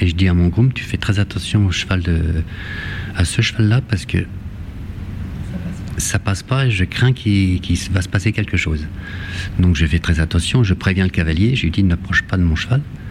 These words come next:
Le tien est un peu, un peu l'air d'être très malin, mais le mien est beaucoup plus malin que le tien. Il fait pas attention. » Et je passais en, en début de l'épreuve, donc je fais ma reconnaissance vite fait, je reviens.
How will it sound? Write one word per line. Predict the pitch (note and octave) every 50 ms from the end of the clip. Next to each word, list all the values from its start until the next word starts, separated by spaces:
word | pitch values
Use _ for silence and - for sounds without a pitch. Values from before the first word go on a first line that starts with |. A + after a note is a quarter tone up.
| - - - - - - - -
Le | - E2+ E2+
tien | E2 - - G#2 G2+ G2 F2+
est | E2+ D2+ D2+ D2+ D#2 D#2+ D#2+
un | D#2 D#2
peu, | D2+ - - D2 D2 D#2 D#2+ D#2+ D#2 D#2 D#2 D#2 D#2 D#2 D#2 D#2 - - - - - - - - - - - - - - - -
un | -
peu | - -
l'air | E2 E2+ F2 E2+
d'être | D#2+ D2+
très | - - D#2
malin, | D2+ D#2+ F#2+ A#2 B2 - - - - - - - - - - -
mais | E2+
le | E2+ E2+
mien | F2+ G#2 A#2+
est |
beaucoup | A2 G2+ A2 - -
plus | A#2+ A#2+ A#2+
malin | A#2+ A2+ A#2
que | A2+ -
le | - F#2+
tien. | - F2+ E2+ E2 - - - - - - - - - - - - - - - -
Il | F2+ F2+
fait | - -
pas | - A#2+
attention. » | - - F2 - E2+ D2+ - - - - - - - - - - - - - - -
Et | G2 F#2 F2 E2+ E2+
je | E2 -
passais | E2+ - F#2+ E2 - -
en, | F#2+ F2+ E2 - E2
en | E2 E2+
début | E2 E2+ D2+ E2
de | D2+
l'épreuve, | D2+ D#2 D#2 - - G#2+
donc | A2 G#2 F2+
je | - -
fais | D#2+
ma | D#2 D#2+
reconnaissance | D#2 - - E2+ E2 D#2 - F2+ E2 D2
vite | C#2+ D#2 D2 -
fait, | - A2 A2+ G#2+
je | E2+ E2+
reviens. | D#2 D2+ D#2+ F#2 G#2 B2